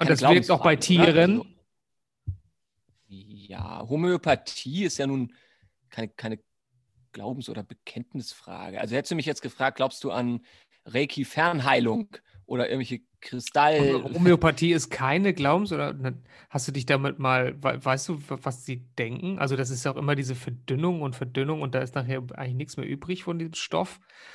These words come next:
Speaker 2: und dann muss man irgendwas schütteln und irgendwie, also wie das hergestellt wird, ist
Speaker 1: Na
Speaker 2: wirklich
Speaker 1: gut, ich meine,
Speaker 2: sehr
Speaker 1: auch da
Speaker 2: esoterisch.
Speaker 1: gibt's wahrscheinlich, da gibt's Sonne und Sonne, ne?
Speaker 2: Nee, nee.
Speaker 1: So.
Speaker 2: Homöopathie
Speaker 1: Doch.
Speaker 2: ist ein Verfahren,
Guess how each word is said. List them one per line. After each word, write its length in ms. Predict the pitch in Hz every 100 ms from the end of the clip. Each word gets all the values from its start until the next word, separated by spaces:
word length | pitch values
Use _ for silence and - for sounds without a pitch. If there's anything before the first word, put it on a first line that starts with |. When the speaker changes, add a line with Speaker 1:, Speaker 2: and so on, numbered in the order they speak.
| -
Speaker 2:
und 120 | - 135
dann 120 | 135
muss 160 | 143
man 160 | 139 127
irgendwas 340 | 127 123 123
schütteln 560 | - 165 160 185 180 170
und 180 | 143 135
irgendwie, 600 | 135 135 120 127 123 123 -
also 120 | 135
wie 60 |
das 160 | 156 131
hergestellt 460 | 185 269 - 147 135
wird, 100 | 139
ist 60 |
Speaker 1:
Na 80 | 165
Speaker 2:
wirklich 80 | 160
Speaker 1:
gut, 100 | 185
ich 120 | 143
meine, 160 | 165 160
Speaker 2:
sehr 160 | 160 165
Speaker 1:
auch 40 |
da 40 | 135
Speaker 2:
esoterisch. 220 | 143 170
Speaker 1:
gibt's 160 | 165 127
wahrscheinlich, 340 | 143 151 139
da 100 | 151
gibt's 220 | 151 -
Sonne 260 | 151 160 190
und 120 | 185
Sonne, 320 | 147 120 107 101
ne? 180 | 143 156
Speaker 2:
Nee, 280 | 147 156
nee. 320 | 151 151 151 180
Speaker 1:
So. 260 | - - -
Speaker 2:
Homöopathie 880 | 139 160 180 160 156 156 135 160 165
Speaker 1:
Doch. 60 | 156
Speaker 2:
ist 80 |
ein 560 | 156 151 160 165 165 156
Verfahren, 1000 | - 156 - 156 135 131 156 185 185